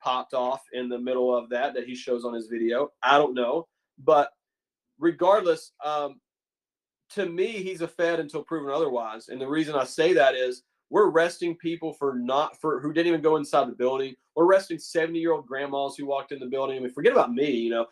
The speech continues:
We're, we're arresting seventy-year-old grandmas who walked through open set of doors. And then you got this guy who's on multiple videos, multiple days in a row, advocating and telling people to go break into the Capitol. And then they, not only are they not arresting him, they don't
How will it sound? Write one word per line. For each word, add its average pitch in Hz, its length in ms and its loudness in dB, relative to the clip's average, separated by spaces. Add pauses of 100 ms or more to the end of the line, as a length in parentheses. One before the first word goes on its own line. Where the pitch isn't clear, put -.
(160)
We're, 165 140 4
we're 220 160 6
arresting 190 340 4
seventy-year-old 175 560 -2
grandmas 147 460 -4
who 147 100 -10
walked 143 240 -2
through 151 120 -6
open 147 180 -6
set 147 180 -8
of 139 100 -18
doors. 147 380 -2 (240)
And 143 80 -4
then 165 80 -2
you 180 80 -4
got 190 160 2
this 170 140 -6
guy 160 360 2
who's 147 200 -6
on 170 360 0
multiple 165 680 2
videos, 135 500 -6 (140)
multiple 185 480 -4
days 175 240 -4
in 160 80 -10
a 147 40 -10
row, 147 440 -4 (440)
advocating 156 720 -6
and 127 120 -14
telling 196 400 -4
people 135 460 -4 (280)
to 151 240 4 (220)
go 175 260 6
break 180 240 0
into 180 160 0
the 143 80 -4
Capitol. 156 800 -4 (240)
And 147 160 -4
then 160 100 0
they, 175 280 4
not 185 200 4
only 196 220 2
are 147 100 0
they 156 80 -6
not 156 180 0
arresting 139 400 -4
him, 123 100 -8
they 143 100 -4
don't 165 180 -4